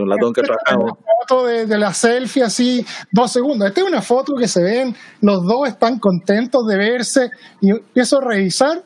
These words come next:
Speaker 1: Pero ¿cómo no voy a estar contento de abrazar a la Tonka Tommy si sería tonto? <laughs> O sea, ¿cómo
Speaker 2: Pero
Speaker 1: te
Speaker 2: en el fondo lo que voy es que claramente hay una relación personal que va más allá de la figura.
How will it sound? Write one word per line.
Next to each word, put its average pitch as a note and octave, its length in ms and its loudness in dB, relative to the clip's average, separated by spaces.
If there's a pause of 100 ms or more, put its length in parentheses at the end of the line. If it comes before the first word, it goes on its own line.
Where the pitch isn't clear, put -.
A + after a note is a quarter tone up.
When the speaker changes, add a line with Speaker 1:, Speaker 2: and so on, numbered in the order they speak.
Speaker 1:
Pero F3 220 4
¿cómo G#3 240 0
no B3 80 0
voy A#3 80 2
a G#3 60 0
estar G#3 280 0
contento G#3 480 0
de G#3+ 60 2
abrazar G3+ 380 0
a G#3+ 40 -2
la G3 140 0
Tonka G3 340 0
Tommy G#3 320 0
si F3 140 -2
sería F3 320 0
tonto? D#3+ 680 -2
<laughs> C3+ 60 -8 (640)
O D#3 120 4
sea, D3+ 180 -2 (120)
¿cómo F3+ 120 0
Speaker 2:
Pero D4+ 200 2
Speaker 1:
te - 40 -4
Speaker 2:
en D4 80 -2
el B3 100 0 (120)
fondo E4+ 180 0
lo D4+ 80 0
que C4 140 0
voy A#3+ 240 0
es A3+ 340 -4 (320)
que - 60 -2
claramente C#4 500 0
hay C4 60 0 (100)
una B3 80 0
relación A3+ 480 0 (100)
personal G#3+ 680 0
que A#3 120 2
va G#3+ 160 2
más A3 220 0
allá G#3+ 220 0
de A3 60 -2
la G#3+ 120 -2
figura. F3+ 420 0